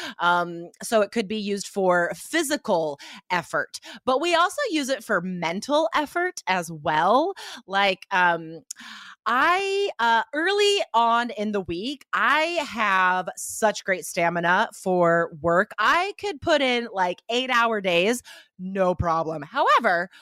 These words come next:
when it gets to Thursday and Friday, my stamina deflates and <laughs> I cannot work for very long.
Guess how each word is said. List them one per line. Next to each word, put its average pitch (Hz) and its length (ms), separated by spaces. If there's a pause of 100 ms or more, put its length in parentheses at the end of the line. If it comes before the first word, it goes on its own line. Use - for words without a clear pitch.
(140)
when 240 140
it 254 140
gets - 240
to 277 100
Thursday 233 480
and 175 140
Friday, 220 420 (300)
my 359 280
stamina 302 680 (680)
deflates 175 840 (420)
and 240 460
<laughs> - 40
I 392 360
cannot 285 460
work 226 380
for 202 140
very 175 300
long. 156 340